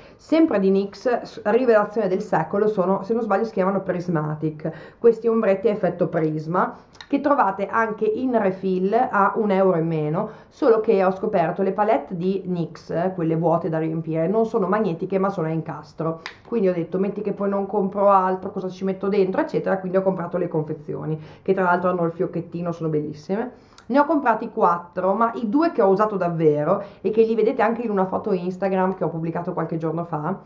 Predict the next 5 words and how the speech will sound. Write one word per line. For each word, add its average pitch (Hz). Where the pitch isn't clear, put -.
sono 185
Mermaid 254
e 214
Fireball. 156
Scrivenza, 202